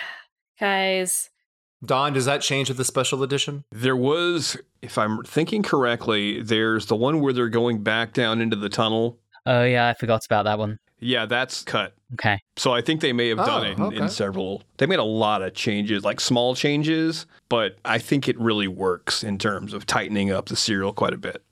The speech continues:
Speaker 4: I think the Jo upskirt shots are kind of the most egregious objectification of a companion until the nineteen eighties, and we get John Nathan Turner and his idea of one for the dads.
Speaker 3: But we'll get to him later.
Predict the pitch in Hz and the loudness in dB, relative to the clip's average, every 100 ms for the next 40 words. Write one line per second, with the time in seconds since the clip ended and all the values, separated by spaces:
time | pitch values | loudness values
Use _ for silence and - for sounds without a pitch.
0 | - 170 - 175 113 135 131 127 113 107 | -2 0 2 0 2 0 2 2 2 0
1 | - 131 120 - 120 110 - 117 110 135 | -2 -2 0 0 -2 -2 0 -2 0 0
2 | 123 113 113 113 - 117 117 120 123 127 | 0 0 2 0 -2 -6 -4 0 0 2
3 | 120 117 - - - 131 - 123 - - | 0 0 -4 -6 -4 -4 0 -2 -2 -4
4 | 127 117 113 - 123 113 113 104 107 110 | 0 0 0 0 0 2 0 2 2 2
5 | 113 110 101 113 104 104 98 101 107 104 | 2 0 0 -2 0 0 0 -2 0 -2
6 | 98 92 98 98 98 98 101 82 - - | -2 -2 -2 -2 -2 0 0 0 -4 0
7 | 101 101 107 - 95 - 104 101 98 90 | 2 2 0 0 -2 2 2 2 2 0
8 | 92 113 104 104 110 101 98 95 - 107 | 0 0 0 0 0 2 0 -2 -8 -2
9 | 104 101 - 101 104 92 107 - - - | 0 0 0 0 2 2 2 0 -4 -8
10 | _ _ 143 143 123 117 101 117 107 104 | _ _ -4 -2 0 0 0 0 0 -2
11 | 101 98 82 | -4 -4 -8